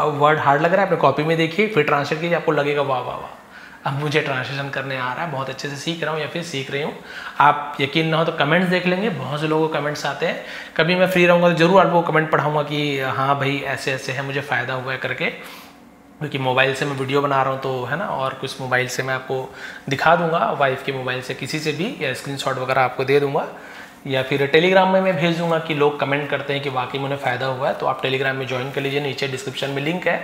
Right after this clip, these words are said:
यदि ज्वाइन नहीं हो पा रहे होंगे link से तो Vishnu एटीपी search कर लेंगे, Telegram में नहीं, Instagram नहीं बोल रहा हूँ, Telegram में, वहाँ पे पीडीएफ़ वगैरह सब आपको मिल जाएगा free में और बहुत ही clear अच्छे से। तो यदि book download करना हो तो आप लोग नीचे link दिया हुआ है। मेरी book नहीं है इसलिए मैं आपको free में नहीं दे सकता हूँ,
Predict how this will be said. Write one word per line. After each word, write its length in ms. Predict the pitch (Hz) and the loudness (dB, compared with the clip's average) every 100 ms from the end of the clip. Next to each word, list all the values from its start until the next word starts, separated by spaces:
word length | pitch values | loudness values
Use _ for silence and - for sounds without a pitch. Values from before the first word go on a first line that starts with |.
| - - - - - | -6 -14 -14 -4 4
यदि 140 | 151 | 4
ज्वाइन 300 | 147 151 165 | 8 6 8
नहीं 100 | 175 | 6
हो 60 | 175 | 4
पा 140 | 175 | 6
रहे 100 | 165 | 6
होंगे 140 | 170 170 | 4 2
link 180 | 165 170 | 2 0
से 80 | |
तो 60 | 175 | 0
Vishnu 320 | 156 - 175 | 0 0 2
एटीपी 240 | 165 170 170 | 2 2 2
search 240 | 180 180 | 4 4
कर 120 | 185 | 4
लेंगे, 180 | 180 196 | 4 4
Telegram 420 | 196 175 180 165 | 6 6 8 6
में 100 | 143 | 6
नहीं, 220 | 196 247 151 | 2 2 0
Instagram 320 | - 156 156 | 2 4 4
नहीं 160 | 156 | 2
बोल 100 | 156 | 2
रहा 100 | 135 | 2
हूँ, 60 | 131 | 4
Telegram 380 | 147 151 151 139 | 4 4 4 2
में, 280 | 151 - - - - - | 0 -2 -6 -14 -10 2
वहाँ 160 | 147 | 4
पे 80 | 147 | 6
पीडीएफ़ 540 | 147 147 143 147 143 147 | 2 0 2 4 4 2
वगैरह 220 | 139 143 | 2 2
सब 200 | 143 165 | 2 2
आपको 240 | 127 - 165 | 2 0 -2
मिल 220 | 135 123 | -2 -2
जाएगा 320 | 120 - 147 | -4 -2 -4
free 240 | - 180 | 0 0
में 120 | 190 240 | 2 0
और 180 | - 143 | 2 0
बहुत 360 | 127 131 131 | 0 -4 -4
ही 60 | 180 185 - - | -6 -6 -12 -4
clear 260 | 139 151 | 2 2
अच्छे 300 | 156 127 - | 2 -6 -10
से। 200 | 117 120 - - - - | -12 -14 -16 -16 -14 -2
तो 40 | 147 | 0
यदि 100 | 151 | 2
book 180 | 175 208 | 2 6
download 340 | 190 185 180 | 6 6 4
करना 220 | 180 170 175 | 2 4 4
हो 200 | 175 220 | 4 2
तो 140 | 156 | 2
आप 180 | 135 139 | 2 2
लोग 120 | 143 | 0
नीचे 280 | 139 135 151 143 135 | 0 0 4 4 4
link 240 | 131 151 151 | 0 -2 0
दिया 160 | 156 | 2
हुआ 200 | 156 160 | 2 2
है। 140 | 185 170 | 2 2
मेरी 180 | 156 175 | 2 2
book 180 | 175 175 | 0 0
नहीं 180 | 190 | 0
है 80 | 175 | 2
इसलिए 180 | 160 165 | 2 2
मैं 80 | 156 | 0
आपको 140 | 151 | 0
free 160 | 151 151 | -2 -2
में 100 | 156 | -2
नहीं 100 | 170 | 0
दे 100 | 156 | -2
सकता 280 | 147 - 151 | -2 -4 -2
हूँ, 120 | 185 | -2